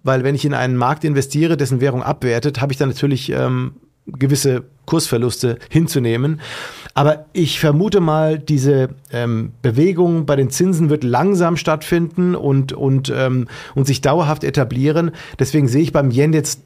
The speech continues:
so viel Abwertungspotenzial von hier aus auch nicht mehr unbedingt. Also die Zinsdifferenzen werden eher geringer. Wenn, wenn, sagen wir mal, die U S, U-S-Zinsen irgendwann runterkommen und die japanischen Zinsen irgendwann raufgehen, dann sollte diese große Währungsdifferenz dann irgendwann schwinden.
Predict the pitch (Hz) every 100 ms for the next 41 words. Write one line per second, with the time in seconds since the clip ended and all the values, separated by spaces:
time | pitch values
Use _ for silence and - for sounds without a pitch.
0 | - 120 107 127 190 202 - 156 - 131
1 | 147 139 120 139 123 - 123 120 120 120
2 | 127 117 135 120 95 104 107 101 - -
3 | 117 123 135 131 175 175 147 139 147 139
4 | 131 156 147 151 143 165 160 156 - -
5 | - - 131 135 165 113 101 131 147 -
6 | 135 131 135 135 131 131 123 135 120 120
7 | - 165 175 185 170 156 170 165 160 139
8 | 123 196 208 - 175 180 170 - - -
9 | 131 139 127 147 147 135 147 131 139 143
10 | 131 107 160 - 131 139 127 101 135 170
11 | 147 135 120 123 143 139 127 127 131 131
12 | - 123 113 117 123 127 113 113 113 107
13 | - 104 101 90 82